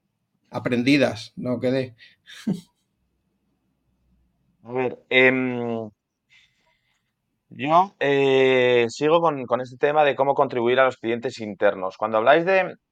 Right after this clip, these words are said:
Speaker 2: de que estas metodologías nos ayudan a reducir, eh, esta burocracia de los departamentos de compras,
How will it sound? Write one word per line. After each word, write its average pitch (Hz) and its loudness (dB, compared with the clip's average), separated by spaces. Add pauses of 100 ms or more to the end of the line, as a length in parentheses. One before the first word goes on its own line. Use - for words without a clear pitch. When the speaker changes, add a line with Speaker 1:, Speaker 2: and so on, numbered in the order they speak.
(580)
Speaker 2:
de 131 -2
que 117 4
estas 139 -6
metodologías 127 0
nos 113 -6
ayudan 120 0 (720)
a 117 4
reducir, 117 -2 (240)
eh, 110 0
esta 131 0
burocracia 110 4
de 104 0
los 104 -6
departamentos 107 -4
de 107 0
compras, 127 -4